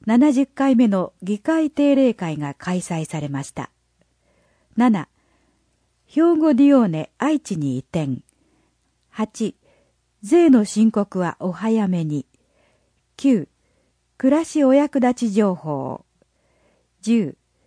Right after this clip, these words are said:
休日応急診療所。十一、図書館ブックライブラリー。十二、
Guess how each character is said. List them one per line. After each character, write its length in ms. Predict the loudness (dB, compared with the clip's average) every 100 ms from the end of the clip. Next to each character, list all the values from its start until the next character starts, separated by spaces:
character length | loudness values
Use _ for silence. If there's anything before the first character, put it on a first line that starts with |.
| _ _ _
休 220 | 0 2
日 320 | 4 2 2
応 160 | 2 2
急 260 | 2 2 2
診 300 | 2 4 4
療 240 | 0 -2
所。 260 | -6 -12 -12 _ _ _ _ _ _ _ _ _ _ -4
十 260 | 2 4
一、 400 | 4 0 -8 -8 _ _ _ _ _ _ _ -2
図 100 | 0
書 160 | 0 -4
館 380 | -6 -6 -8 _ -10
ブ 160 | -2 -2
ッ 60 | _
ク 160 | -2 0
ラ 180 | 2 0
イ 100 | 0
ブ 120 | -4
ラ 140 | -6
リ 300 | -6 -8 -12
ー。 840 | _ _ _ _ _ _ _ -12 0
十 260 | 4 6
二、 280 | 6 2